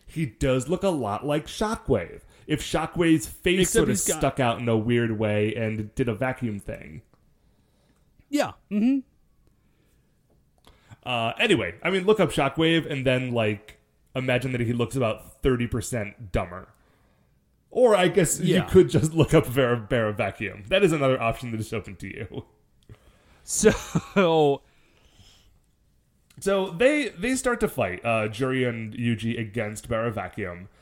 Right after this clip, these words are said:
Speaker 1: Um, and Juri is calling in the other three Rangers, like, "Hey, we've got problems here." But those three sort of get waylaid by a bunch of Bara soldiers.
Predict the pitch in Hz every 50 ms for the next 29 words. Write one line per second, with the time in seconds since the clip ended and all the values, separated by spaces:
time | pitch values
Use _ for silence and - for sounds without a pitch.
0 | _ - - - - 147 147 139 156 165 170 165 139 - - 208 214 233 262 233
1 | 220 - - - - - 170 170 170 175 160 151 143 143 139 143 139 127 127 117
2 | - - 120 113 110 123 127 120 110 104 98 98 98 98 - 151 165 131 113 117
3 | 107 110 104 95 - - 196 220 226 185 135 113 - 110 98 90 90 - - -
4 | - - - - 139 123 110 - 185 214 247 208 - - 175 151 143 131 - 151
5 | 139 131 120 135 131 123 107 107 127 127 131 127 123 120 117 117 113 117 110 104
6 | 104 98 113 107 98 104 98 90 - 98 95 95 92 - - - - - - -
7 | - - - - -